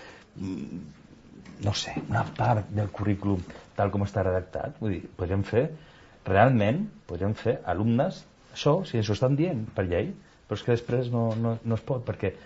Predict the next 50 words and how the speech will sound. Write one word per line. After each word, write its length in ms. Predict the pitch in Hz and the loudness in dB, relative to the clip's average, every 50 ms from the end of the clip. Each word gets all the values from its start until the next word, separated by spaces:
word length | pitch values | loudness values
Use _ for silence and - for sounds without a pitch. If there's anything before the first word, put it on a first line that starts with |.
| - - - - | -20 -20 -14 -4
t'has 160 | - 113 107 110 | 0 2 4 6
de 80 | 117 | 6
barallar 300 | 117 117 117 120 131 135 - | 6 6 6 4 2 2 0
amb 160 | 110 104 98 104 | 0 2 2 2
moltíssima 400 | 98 - 113 - 127 127 123 120 | 0 0 0 0 2 4 4 4
gent 160 | 123 139 151 151 | 4 2 2 4
per 100 | - 104 90 98 | 2 2 2 2
portar-lo 320 | 98 95 - 101 104 110 | 2 6 8 8 8 8
a 60 | 107 | 8
terme. 280 | 156 165 147 98 82 - - - - - - - - - - | 8 6 6 4 2 0 -4 -8 -20 -20 -20 -20 -14 -6 0
Llavors, 340 | 92 98 135 196 147 - - - - - - | 4 6 6 6 6 4 -4 -12 -18 -6 -2
parlem 240 | - 82 104 110 113 | 2 4 4 6 6
de 80 | 107 - | 4 4
costos, 340 | - 80 - - - 151 - - - - - - | 0 -4 -6 -6 -8 -10 -10 -10 -14 -12 -6 -4
vull 120 | 95 92 | -2 0
dir, 100 | 90 90 | 2 2
aquí 200 | 95 87 - 104 117 | 2 2 2 2 2
és 140 | 127 - 120 | 4 4 2
el 100 | 104 90 - - | 0 0 2 0
cost, 240 | 85 76 - - | 0 0 0 0
no? 120 | - 131 - - - | -2 -2 -2 -2 -4
El 120 | 98 92 - | -4 2 4
cost 240 | 117 139 151 151 - | 6 4 4 4 0
que 100 | 117 95 113 | 0 2 2
té 140 | 135 156 151 - - - - - - - | 2 2 0 -4 -10 -18 -20 -20 -10 -6
canviar 260 | - 87 92 95 90 95 | -4 -2 0 0 0 0
la 60 | 90 | -2
societat. 420 | 95 87 - 87 76 71 - - - - - - - - - - - | -4 -6 -6 -6 -4 -6 -6 -6 -10 -20 -20 -20 -20 -20 -20 -12 -8
És 100 | - 87 | -6 -6
un 100 | 90 85 82 | -4 0 2
cost 320 | 120 - - - - - 95 | 0 0 0 -2 -8 -4 -2
elevadíssim, 460 | 92 90 87 90 90 - - 107 - - - - - - - - - - - - _ - | 0 0 0 0 -2 -4 -6 -8 -10 -10 -14 -20 -20 -20 -20 -20 -20 -20 -20 -20 _ -8
perquè 300 | - 82 - - 98 90 90 - - - - - - _ - | -8 -6 -2 0 2 2 0 0 -4 -12 -20 -20 -20 _ -4
no 220 | - 101 123 143 | 2 4 6 6
és 160 | 135 120 101 | 6 6 4
només... 400 | 104 101 101 98 98 95 87 98 104 - | 2 2 2 2 2 0 0 -2 -2 0
Eh, 500 | 101 101 98 98 95 95 95 92 92 90 | 2 2 4 4 4 4 4 2 0 0
és 120 | 98 - 127 | 0 0 0
el 60 | 117 | 2
cost 160 | 117 117 123 143 | 2 2 4 4
de 60 | 127 | 4
barallar-te 320 | 113 101 101 101 107 123 | 4 2 2 2 2 2
amb 80 | 131 120 | 2 2
el 80 | 101 | 2
veí, 180 | 92 95 101 92 82 - - - - | 2 0 -2 -2 -4 -8 -12 -12 -10
és 120 | 95 - 113 | -8 -4 -4
el 80 | 110 104 - | -4 0 2
cost 180 | 113 123 123 | 2 4 4
de 80 | 139 139 131 117 | 4 4 4 4
barallar-te, 560 | 113 101 101 101 104 107 113 - 135 143 | 4 4 4 4 2 0 2 2 2 2